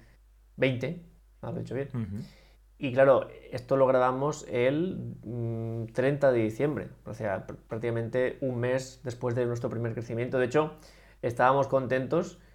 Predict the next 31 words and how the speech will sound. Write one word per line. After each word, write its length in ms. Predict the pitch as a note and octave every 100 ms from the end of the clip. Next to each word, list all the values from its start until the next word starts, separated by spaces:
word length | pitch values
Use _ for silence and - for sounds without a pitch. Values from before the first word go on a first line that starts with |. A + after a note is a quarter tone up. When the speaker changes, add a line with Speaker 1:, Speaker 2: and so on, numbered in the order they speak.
| - _
Speaker 1:
porque 520 | C3 B2+ A#2+ C#3+ D#3 -
habíamos 300 | A#2+ B2+ C3+
conseguido 380 | C#3+ B2+ C3+ C#3
tres 160 | B2
mil 160 | A#2+ B2+
subs 380 | - C#3+ - B2
en 140 | A#2
YouTube. 340 | G#2+ E3 E3 -
Estábamos 400 | - A#2+ A#2 A2+
muy 140 | A#2 A#2
felices, 320 | A#2 A#2 B2
que 80 | G#2+
a 60 |
ver, 180 | A2 A2
es 100 | G#2+
una, 320 | G#2+ G2+ F#2
una 540 | D#2+ G#2+ G#2+ G#2 G2+ G#2
marca 340 | A2 G#2+ G#2+
muy, 300 | G#2+ G#2 G#2
muy 240 | G#2+ A2
buena. 260 | G#2 G#2+ D#3 - - - - - - -
Pero 140 | F3+
claro, 240 | B2 C3 B2
todo 160 | A#2
lo 80 | B2+
que 80 | C3
hemos 140 | A#2+
crecido 220 | B2+ A#2+
este 200 | B2 -
año 340 | B2 B2 C3 -
ya 340 | A#2 A2 A2